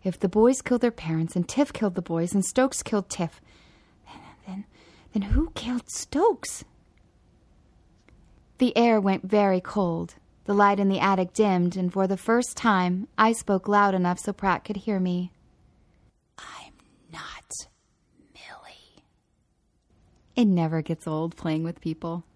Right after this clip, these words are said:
but it's hard with no one living here full-time anymore.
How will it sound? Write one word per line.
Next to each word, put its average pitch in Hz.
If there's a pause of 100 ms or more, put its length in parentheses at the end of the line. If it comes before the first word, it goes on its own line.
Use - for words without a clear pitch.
(380)
but 196
it's 196
hard 202
with 190
no 180
one 175
living 175
here 170
full-time 175
anymore. 170